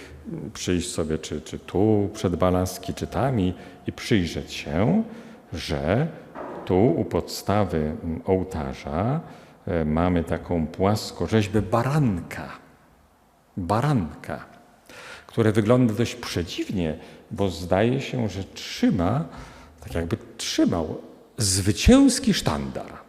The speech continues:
Baranek, który zwyciężył. I baranek spoczywa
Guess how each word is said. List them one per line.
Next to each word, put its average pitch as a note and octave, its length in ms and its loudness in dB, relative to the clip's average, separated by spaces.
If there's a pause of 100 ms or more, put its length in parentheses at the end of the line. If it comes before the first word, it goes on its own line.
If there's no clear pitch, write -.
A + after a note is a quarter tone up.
(340)
Baranek, G#3 420 2
który C#3+ 240 0
zwyciężył. G2+ 680 -2 (1200)
I A#2 100 4
baranek F#2+ 580 2
spoczywa F#2+ 920 -2